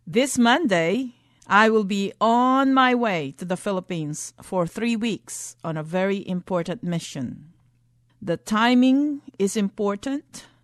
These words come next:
and the message that I will share with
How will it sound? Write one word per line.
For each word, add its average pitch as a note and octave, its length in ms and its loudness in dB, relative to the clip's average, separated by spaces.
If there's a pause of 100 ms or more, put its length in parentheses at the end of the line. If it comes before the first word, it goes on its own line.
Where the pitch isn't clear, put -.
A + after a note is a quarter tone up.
(300)
and F3 160 -2
the F3+ 80 2
message A3+ 600 0
that A3+ 240 -4
I A3+ 160 0
will A3 160 -2
share F#3+ 480 -2
with F3+ 420 -2